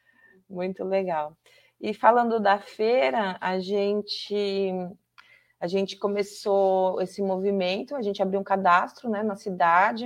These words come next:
aqui pelo, pela secretaria, um cadastro de produtores.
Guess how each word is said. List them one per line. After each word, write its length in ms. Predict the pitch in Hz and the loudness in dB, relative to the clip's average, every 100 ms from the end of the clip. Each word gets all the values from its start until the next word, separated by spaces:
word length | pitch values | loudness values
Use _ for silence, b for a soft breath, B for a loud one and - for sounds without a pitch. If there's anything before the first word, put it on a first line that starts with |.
| 226 | -8
aqui 220 | 175 - | -8 -8
pelo, 580 | - 185 180 175 165 165 _ | 0 2 4 4 2 -2 _
pela 160 | 175 175 | -2 -2
secretaria, 840 | - 185 180 185 170 175 226 339 b b b - | -2 -6 2 2 2 -2 -4 -6 b b b -10
um 100 | 190 | 0
cadastro 540 | 190 190 190 202 - | 2 6 6 4 0
de 300 | 196 196 208 | -2 0 0
produtores. 960 | 208 208 208 240 233 202 180 175 175 | 2 0 0 -2 2 4 4 2 -4